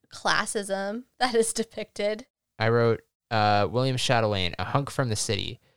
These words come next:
Speaker 2: And the reason why William Chatelain shows up is because, um, I mentioned that Tante Maribel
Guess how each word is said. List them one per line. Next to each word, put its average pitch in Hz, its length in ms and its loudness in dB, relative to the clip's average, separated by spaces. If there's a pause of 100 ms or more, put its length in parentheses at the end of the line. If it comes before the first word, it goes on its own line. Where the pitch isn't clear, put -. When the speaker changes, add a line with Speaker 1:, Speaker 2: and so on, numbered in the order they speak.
(200)
Speaker 2:
And 135 120 0
the 156 60 4
reason 190 260 4
why 160 140 4
William 143 260 4
Chatelain 120 600 2
shows 113 300 0
up 107 200 0
is 104 120 -2
because, 110 880 0
um, 110 460 -2
I 110 80 -2
mentioned 123 540 0
that 110 240 2
Tante 117 320 -2
Maribel 107 840 2